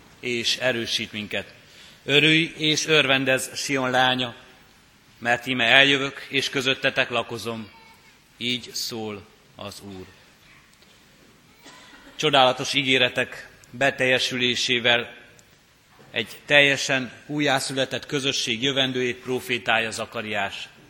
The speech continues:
ebben az igében. Könyve tele van látomásokkal. Igazi klasszikus profétai könyv ez,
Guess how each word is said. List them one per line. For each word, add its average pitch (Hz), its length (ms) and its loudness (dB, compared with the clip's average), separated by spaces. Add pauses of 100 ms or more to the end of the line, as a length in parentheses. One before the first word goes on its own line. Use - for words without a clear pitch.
ebben 107 240 -10
az 107 140 -8
igében. 98 540 -8 (1200)
Könyve 139 640 0 (480)
tele 135 220 6
van 123 180 0
látomásokkal. 113 1120 0 (720)
Igazi 143 380 0
klasszikus 143 680 -2 (160)
profétai 131 680 -2
könyv 127 260 -4
ez, 120 320 -4